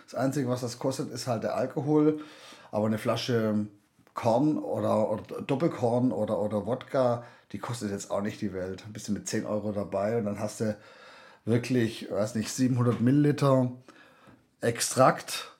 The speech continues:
Und das ist auch immer ein gutes Geschenk, ne? Wenn du, wenn du sowas jemanden mitbringst oder so,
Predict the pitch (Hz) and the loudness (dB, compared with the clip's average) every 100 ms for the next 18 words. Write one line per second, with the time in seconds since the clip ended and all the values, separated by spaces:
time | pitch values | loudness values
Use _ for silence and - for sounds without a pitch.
0 | _ _ _ _ _ 117 123 123 120 - | _ _ _ _ _ 2 6 4 2 -6
1 | - - - 143 156 156 175 170 143 175 | -14 -10 -2 2 4 6 8 8 8 4
2 | 175 - 156 - 180 175 - 135 185 180 | 0 -2 0 4 4 2 0 2 2 2
3 | 131 135 123 139 127 156 156 151 - 139 | 2 4 4 2 4 4 4 4 2 2
4 | 143 139 120 131 131 123 - - _ _ | 4 2 2 4 4 0 -12 -20 _ _
5 | _ 139 170 170 160 175 170 165 151 - | _ 2 2 4 4 4 4 2 4 6
6 | 151 147 147 | 6 6 2